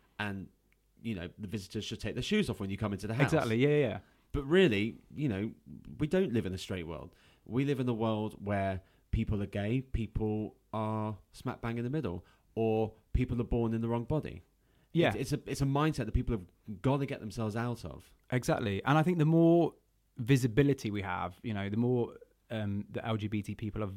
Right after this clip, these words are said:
Speaker 2: are visible, whether that's in the media, in politics, you know, in, in, in sport, I think the, the more chance we have of us getting to that point where it, it's not the default setting.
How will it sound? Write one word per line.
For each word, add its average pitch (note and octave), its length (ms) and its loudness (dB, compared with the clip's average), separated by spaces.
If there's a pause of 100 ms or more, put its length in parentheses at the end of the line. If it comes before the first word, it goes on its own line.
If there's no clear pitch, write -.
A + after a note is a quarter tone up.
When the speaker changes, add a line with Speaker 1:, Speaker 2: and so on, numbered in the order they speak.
(120)
Speaker 2:
are A#2+ 40 -4
visible, G#2+ 400 0
whether G2+ 140 -4
that's G#2 220 -6
in A2 60 -4
the G2+ 60 0
media, A2 460 0 (320)
in A2 120 -4
politics, A2+ 640 -4
you B2 60 -4
know, G#2+ 80 -2
in, A2 80 0
in, G2+ 340 -6
in G#2+ 140 -4
sport, A#2 500 2 (800)
I B2 80 2
think C#3 240 -2
the, A#2+ 140 0 (760)
the B2+ 140 2
more C3+ 200 6
chance A#2+ 300 -4
we A#2+ 60 0
have A#2+ 220 0
of G#2+ 120 -4
us G2+ 100 -2
getting - 220 -2
to - 120 -10
that F#2 180 -8
point G#2+ 260 -4
where G2 220 -2
it, - 40 -6
it's G2 420 -10
not - 140 -6
the A2+ 60 -6
default G2 320 -6
setting. G#2 260 -6